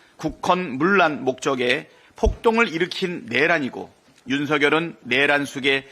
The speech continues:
피의자라는 사실은 변하지 않습니다. 내란 잔당과 극우 세력이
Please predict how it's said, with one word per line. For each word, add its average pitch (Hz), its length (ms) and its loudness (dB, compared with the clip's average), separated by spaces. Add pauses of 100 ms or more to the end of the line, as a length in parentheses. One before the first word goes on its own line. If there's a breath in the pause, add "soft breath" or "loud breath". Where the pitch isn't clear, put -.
(160 loud breath)
피의자라는 214 640 0
사실은 170 540 -4 (240 soft breath)
변하지 131 600 -2
않습니다. 117 460 -12 (1500 loud breath)
내란 208 440 4
잔당과 170 640 2
극우 151 260 2
세력이 156 640 0